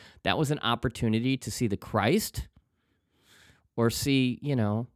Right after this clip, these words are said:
what my ego wants me to see, which is sickness and murder and death. And so back to this, forgive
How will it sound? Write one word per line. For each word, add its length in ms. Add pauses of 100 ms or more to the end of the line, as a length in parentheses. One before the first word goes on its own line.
(380)
what 220
my 120
ego 260
wants 300
me 80
to 80
see, 200
which 220
is 280
sickness 640
and 180
murder 320
and 240
death. 400 (460)
And 160
so 380 (240)
back 220
to 120
this, 380
forgive 760